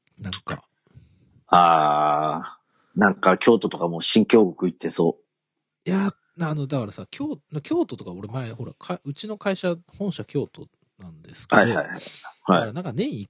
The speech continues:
Speaker 1: 回こう、京都行かなくちゃいけないのよ。
Speaker 2: はい。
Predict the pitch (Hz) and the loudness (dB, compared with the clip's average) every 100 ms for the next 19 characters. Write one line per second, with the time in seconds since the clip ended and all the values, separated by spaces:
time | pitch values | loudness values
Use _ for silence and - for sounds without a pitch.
0 | _ - 160 147 139 - 254 - 98 156 | _ -2 -2 0 -2 0 -2 -2 -2 -2
1 | 165 - 151 151 117 - - _ _ _ | -2 -2 -4 -4 -6 -10 -20 _ _ _
2 | _ _ _ _ _ 90 87 | _ _ _ _ _ 2 2